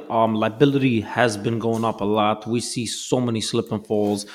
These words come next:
especially in New York as a state where everybody sues everyone. It's the land of litigation, I say. It's candy land for litigation, for attorneys, and they having a field day over here. So a lot of building owners, landlords, unfortunately, have learned the hard way to have the right coverage, not to exclude battery and assault in the Bronx,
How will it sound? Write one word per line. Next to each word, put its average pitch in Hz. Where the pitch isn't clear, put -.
especially 143
in 120
New 120
York 123
as 104
a 98
state 113
where 104
everybody 120
sues 107
everyone. 113
It's 107
the 95
land 110
of 104
litigation, 107
I 107
say. 117
It's -
candy 117
land 110
for 110
litigation, 110
for 113
attorneys, 123
and 110
they 110
having 110
a 98
field 113
day 107
over 101
here. 107
So 117
a -
lot 143
of 117
building 120
owners, 110
landlords, 113
unfortunately, 120
have 98
learned 113
the 104
hard 107
way 104
to -
have 104
the 104
right 107
coverage, 101
not 117
to 120
exclude 117
battery 107
and 101
assault 101
in 101
the 98
Bronx, 104